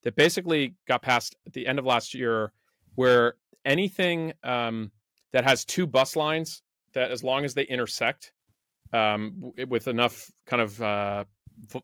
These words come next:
volume of, of the bus line, that you actually get a pass on the parking requirements.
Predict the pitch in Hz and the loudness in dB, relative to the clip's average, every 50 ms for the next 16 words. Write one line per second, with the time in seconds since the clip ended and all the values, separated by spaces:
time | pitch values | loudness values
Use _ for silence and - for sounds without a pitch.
0 | _ - 113 117 123 120 127 127 127 127 123 120 117 110 107 - 113 107 110 98 | _ -10 -2 0 2 4 4 4 2 0 0 -2 -4 -4 -6 -8 -6 -6 -4 -2
1 | 113 117 139 139 - - - - _ - 123 135 139 151 156 165 165 - - _ | 0 0 0 -2 -4 -8 -12 -14 _ -12 -6 -4 -4 -4 -4 -6 -10 -12 -18 _
2 | _ 143 135 - 139 117 127 143 147 147 143 135 135 - - 143 135 131 123 113 | _ -6 -6 -6 -6 -4 0 0 4 4 4 4 2 0 -2 -2 -2 0 -2 -2
3 | 104 - 127 123 117 98 - - 127 123 123 - - 120 107 104 - 135 135 123 | 0 0 2 2 2 0 0 2 2 2 2 0 -2 -6 -8 -4 -2 -4 -2 -2
4 | 120 104 101 95 - - 95 95 95 - _ _ - - | -4 -8 -8 -10 -12 -14 -16 -16 -16 -20 _ _ -20 -20